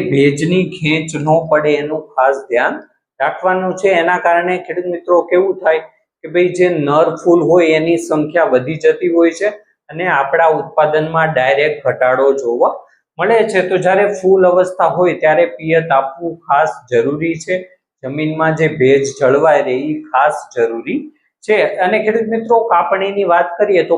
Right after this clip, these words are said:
પહેલો માળ એનો એકસો દસ દિવસથી એકસો વીસ દિવસની અંદર આવી જતો હોય છે. અને એમાં પણ જ્યારે પંદર થી વીસ ટકા આપણા જે દોડવા છે એ પાકે એ પછી આપણે એની કાપણી કરવાની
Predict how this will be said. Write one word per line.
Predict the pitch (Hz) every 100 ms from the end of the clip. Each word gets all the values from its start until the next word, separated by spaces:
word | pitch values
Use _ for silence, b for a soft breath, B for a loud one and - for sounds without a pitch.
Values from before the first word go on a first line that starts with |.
| 165
પહેલો | 170 180 180
માળ | 185 185 180
એનો | 180 180 180
એકસો | 160 160 - 170
દસ | 151 156 151
દિવસથી | 160 165 165 - 180 170
એકસો | 151 - 175 156
વીસ | 147 -
દિવસની | 151 156 151 - 156
અંદર | 131 127 - - _ _ _ 170
આવી | 185 226
જતો | 180 185 185
હોય | 165 165
છે. | 160 208
અને | 202 196
એમાં | 190 202 196
પણ | 196 160
જ્યારે | 135 160 180
પંદર | 175 175 185 185
થી | 196 185
વીસ | 143 160 151
ટકા | 180 180 170
આપણા | 156 170 165
જે | 175 156
દોડવા | 135 151 156 165 160
છે | 180 165
એ | 156 151
પાકે | 151 147 - 175 117 _ _ _ -
એ | 156
પછી | 160 156 165
આપણે | 147 - 151 147
એની | 147 151
કાપણી | 131 123 - 156 156
કરવાની | 135 117 120 120 165